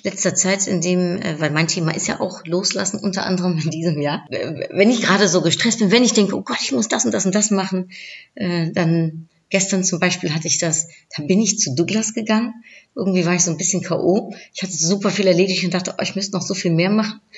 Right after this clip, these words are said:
Und dann habe ich bei Douglas, also ich hoffe, das ist jetzt keine Schleichwerbung, aber ist ja wurscht, äh, die Frau war so nett zu mir. Ich habe dann zu der gesagt, „Oh,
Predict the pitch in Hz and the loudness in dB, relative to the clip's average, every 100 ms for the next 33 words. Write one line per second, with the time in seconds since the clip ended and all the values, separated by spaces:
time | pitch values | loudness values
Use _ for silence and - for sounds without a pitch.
0 | - - 180 170 170 202 196 165 175 180 | -20 -6 0 2 4 2 0 0 2 0
1 | 208 202 156 160 160 170 - 160 - - | 0 0 -4 -4 -4 -6 -4 -4 -4 -6
2 | 165 151 - 185 185 180 180 185 - - | -4 -2 -2 -2 0 0 2 0 -2 -12
3 | - 170 165 156 160 165 156 190 - - | -4 2 2 2 0 0 2 0 -2 0
4 | 165 160 156 - - 170 160 143 165 190 | 2 2 -2 -2 -4 -2 -2 0 2 2
5 | 196 - 160 170 185 - - 165 - - | 2 2 4 2 0 -4 -4 -2 0 2
6 | 180 - - - - | 0 0 -4 -4 -8